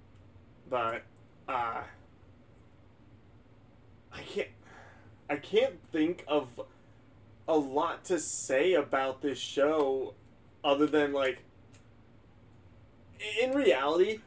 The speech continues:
this is a show you, you gotta watch to understand. Like, it has a great message. The characters are funny as hell. And just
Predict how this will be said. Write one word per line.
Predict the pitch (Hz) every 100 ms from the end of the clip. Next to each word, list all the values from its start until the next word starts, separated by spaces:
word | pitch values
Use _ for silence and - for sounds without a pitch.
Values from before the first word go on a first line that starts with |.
| - -
this | 147 208 254
is | 349
a | 254
show | - 190 170
you, | 160 160 151
you | 151 147
gotta | 143 170 180 170
watch | 147 147 139 -
to | 147
understand. | 131 120 - 127 113 113 113 - - - - - - -
Like, | - 165 151
it | 165 175 - - - - - - -
has | - 190
a | 185
great | 151 170 185
message. | 151 143 - 151 147 127 - - -
The | -
characters | 180 196 196 180
are | 151
funny | - - 175 165
as | 156 143
hell. | 139 131 131 131 - - - - - - - - - - - - - - - -
And | 147 131 127 127 123 113
just | 139